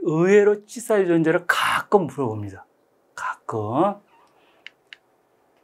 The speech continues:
그 유전적 결합을 물어보고 선천성 무모증, 털이 없는 거예요. 그럼 뭐예요?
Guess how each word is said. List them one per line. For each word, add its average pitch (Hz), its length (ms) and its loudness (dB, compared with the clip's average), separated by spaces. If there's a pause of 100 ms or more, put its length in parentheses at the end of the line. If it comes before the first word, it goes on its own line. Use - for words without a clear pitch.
(1600)
그 185 120 8
유전적 208 520 4
결합을 170 420 0 (480)
물어보고 143 1000 0
선천성 226 720 0
무모증, 165 720 0 (1300)
털이 330 180 2
없는 180 340 0
거예요. 127 420 -6 (300)
그럼 202 180 -2
뭐예요? 135 540 2